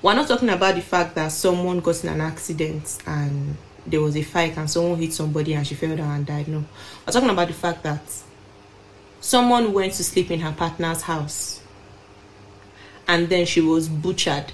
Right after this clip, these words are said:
and put in disposable bags to be thrown out like garbage.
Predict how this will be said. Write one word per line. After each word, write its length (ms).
and 220
put 220
in 120
disposable 640
bags 800
to 120
be 160
thrown 360
out 300
like 300
garbage. 760